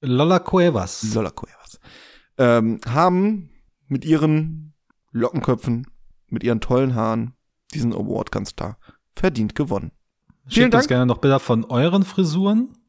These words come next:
Speaker 2: Das könnt ihr gerne an Christian schicken. Der freut sich immer für Frisurtipps. Dann kann er was mit seinen langen Haaren endlich mal <laughs> eine Frisur machen.
Speaker 1: Meinst du die langen Haare am Kinn oder die langen Haare auf dem Kopf?
Speaker 2: <laughs> Äh, ja, kannst ja auch so rumscheiteln, weißt du.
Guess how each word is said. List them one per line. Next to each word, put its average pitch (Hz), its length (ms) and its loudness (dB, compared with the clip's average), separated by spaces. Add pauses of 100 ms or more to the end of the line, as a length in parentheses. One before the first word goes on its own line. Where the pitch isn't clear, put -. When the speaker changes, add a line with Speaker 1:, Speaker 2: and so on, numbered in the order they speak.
(320)
Speaker 2:
Das - 200 -6
könnt - 160 2
ihr 117 40 2
gerne 113 160 4
an 110 40 0
Christian 110 400 -2
schicken. - 320 -4 (380)
Der 113 80 -4
freut 113 220 -2
sich 107 80 -8
immer 208 200 0
für 185 160 -2
Frisurtipps. 156 640 -2 (640)
Dann 104 100 -8
kann 127 100 0
er 127 80 2
was 110 140 -2
mit 120 120 -4
seinen 117 200 0
langen 139 320 0
Haaren 139 240 2
endlich 143 420 0
mal 127 320 2 (480)
<laughs> - 0 -
eine 147 460 0
Frisur 127 400 -2
machen. 202 340 -2 (880)
Speaker 1:
Meinst 131 160 2
du 143 40 2
die 131 80 2
langen 131 360 0
Haare 127 280 0
am 113 160 -2
Kinn 220 320 0
oder 196 160 4
die 151 80 4
langen 135 220 0
Haare 113 180 -2
auf 104 120 -6
dem 107 100 -4
Kopf? - 320 -4
Speaker 2:
<laughs> 127 60 -6 (800)
Äh, 147 220 6
ja, 120 260 4
kannst 135 220 -2
ja 147 40 2
auch 117 80 2
so 120 120 -6
rumscheiteln, 113 1120 -6
weißt 110 240 -8
du. 120 60 -8